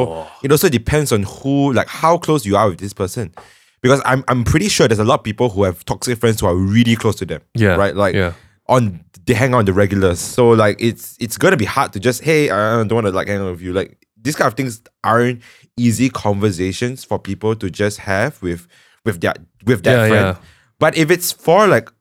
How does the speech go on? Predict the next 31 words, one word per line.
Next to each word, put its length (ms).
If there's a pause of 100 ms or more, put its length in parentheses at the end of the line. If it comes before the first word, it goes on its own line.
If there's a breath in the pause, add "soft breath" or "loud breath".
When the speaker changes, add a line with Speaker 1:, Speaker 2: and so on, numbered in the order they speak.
(100)
Speaker 2:
for 140
example, 460
like, 160
a 100
person 480
who 180
is, 260
like, 240
you 200
don't 240
hang 180
out 100
with 220
much, 380 (340)
but 180
you 220
do, 400
like, 180 (720)
occasionally 640
hang 160
out 100
with, 140
I 100
think 180
there 100
are 80
ways 240
to 180
go 180
about 280
it 140